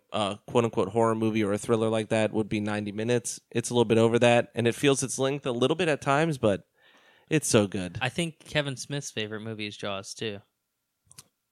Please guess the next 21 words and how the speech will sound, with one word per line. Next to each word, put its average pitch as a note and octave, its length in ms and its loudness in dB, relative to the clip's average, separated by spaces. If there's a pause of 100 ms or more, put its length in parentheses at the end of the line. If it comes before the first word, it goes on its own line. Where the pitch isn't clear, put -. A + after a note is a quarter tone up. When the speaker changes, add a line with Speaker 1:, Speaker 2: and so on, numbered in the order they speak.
(220)
Speaker 1:
Interesting. B2+ 360 -6
Speaker 2:
He C3 40 -4
mentions A2 380 -10
it. - 180 -16 (460)
Speaker 1:
I G#3+ 60 2
mean, C4 240 6
you - 80 6
know, G#2+ 140 4
listen, A2+ 380 -6
Kevin F#3+ 240 -6
Smith's - 260 -8
cool. G2+ 320 -4
I'm C3 60 -8
not C#3 120 -2
a - 40 -8
fan A#2 200 0
of A2+ 80 -2
all A2 140 2
his A2 160 -2
work, A2 280 -2
but G#2 200 0